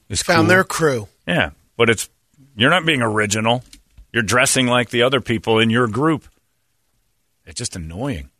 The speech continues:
Speaker 1: Yeah, I'm trying to be considerate. The, I didn't wanna wear a mask at the Improv. I didn't wanna bump elbows with Adam Carolla. It's weird. But you do it because I don't want that person to think I'm a dick.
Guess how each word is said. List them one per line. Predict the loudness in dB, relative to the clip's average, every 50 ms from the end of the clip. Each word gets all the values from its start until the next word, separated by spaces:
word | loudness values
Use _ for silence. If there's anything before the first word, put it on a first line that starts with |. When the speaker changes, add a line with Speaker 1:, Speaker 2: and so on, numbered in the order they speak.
| _
Speaker 1:
Yeah, | -6 -4 -4
I'm | -2
trying | -2 -4 -4
to | -2 -4
be | -4 -6
considerate. | -6 -8 -10 -10 -8 -8 -8 -8 -8 -10
The, | -8 -4
I | -2 -2
didn't | -2 0 0 0
wanna | 0 0
wear | 2 0 0
a | 0
mask | 0 -2 -2 -4 -4 -4
at | -4 -4
the | -4 -4
Improv. | -4 -4 -4 -4 -4 -6 -8 _ -20 _ _ _ _
I | -4 -2
didn't | 0 0 2
wanna | 0 0 0
bump | -2 -2 0 2 2 2 0 -2 -6 -4
elbows | -2 0 0 0 2 2 2 2 2 2 0 -2 -4
with | -4 -2 0
Adam | 0 2 2 0 -2 -4
Carolla. | -4 -2 -2 0 0 0 0 0 -2 -4 -6 _ _ _ _ _ _ _ _ _ _ _ _ _ _ _ _ _ _ _ _ _ _ _ _ _ _ _ _ _ -16
It's | -14 -12 -10
weird. | -6 -2 -2 0 0 0 -2 -4 -6 _ _ _ _ _ _ _ _ _ _ _ _
But | -8 -6
you | -6 -6
do | -4 -2 -2 -2
it | -2 -2
because | -4 -6 -4 -2
I | -2
don't | -2 -2
want | -2 -2 -2
that | -2 -2
person | -2 -4 -4 -4 -4 -6
to | -8 -8
think | -8 -6 -6
I'm | -8 -8
a | -10
dick. | -12 -14 -14 -14 -14 -14 -16 -20